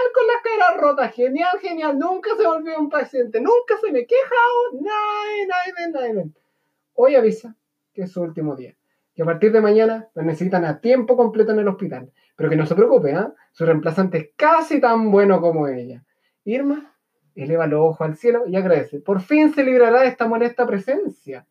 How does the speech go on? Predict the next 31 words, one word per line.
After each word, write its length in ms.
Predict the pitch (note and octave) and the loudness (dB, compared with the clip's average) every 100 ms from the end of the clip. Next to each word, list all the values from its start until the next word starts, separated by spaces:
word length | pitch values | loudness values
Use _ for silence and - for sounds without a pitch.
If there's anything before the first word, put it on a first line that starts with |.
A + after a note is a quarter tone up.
| _ _ _ _ | _ _ _ _
Habla 360 | B3 C#4+ C4+ B3+ | 2 4 4 2
con 240 | A3+ A3 | 0 -4
tan 260 | A#3+ A3+ F#3+ | -4 -4 -4
poca 320 | E4+ A4 E4 | 0 0 0
gente 320 | - D4+ C4+ | -2 -4 0
desde 280 | B3+ B3 G#3 | 2 4 2
su 140 | - G#3 | 0 -2
lecho 260 | G3 G3 | -2 0
de 80 | G3 | -2
enferma. 560 | F3 - G3+ - G3 F#3+ _ _ - | -2 -2 -4 -2 -6 -10 _ _ -8
No 200 | E3 D#3 | -6 -2
quiere 280 | F#3 G#3 | 2 2
desperdiciar 720 | G#3 F#3 - F3+ E3 D#3 E3+ | 2 -2 0 0 2 -2 -2
la 80 | D#3+ | 0
energía 580 | D3+ C3+ - D3+ C3+ B2 _ _ _ _ _ _ _ _ _ _ _ _ | -2 -4 -8 -10 -8 -12 _ _ _ _ _ _ _ _ _ _ _ _
que 100 | C#3 | -8
le 100 | B2+ | -6
está 280 | B2 C3+ C3+ | -6 -4 -4
en 80 | |
escasez 360 | A#2 - A#2+ B2 | -4 -10 -14 -12
estos 260 | - B2 D#3 | -8 -8 -8
días. 240 | A#2+ D#3 _ _ - | -12 -14 _ _ -6
Una 160 | D#3 | 0
relación 580 | E3+ D#3 D#3 F#3+ F3 D3+ | 2 2 0 0 0 -2
poco 320 | - F#3+ E3+ | -2 2 4
gratificante. 800 | F3 D3+ C#3 - C#3+ A#2+ A#2+ - _ _ _ _ | 4 4 0 -6 -10 -10 -14 -20 _ _ _ _
Irma 440 | C#4 D#4 D4 C#4 - | -2 2 2 0 -4
es 120 | F3 | 0
una 120 | F#3 | 2
persona 320 | E3+ D#3+ F3+ | 2 2 0
vital. 680 | D#3 D3+ D3+ - B2+ A#2+ | 2 0 0 -2 -2 -2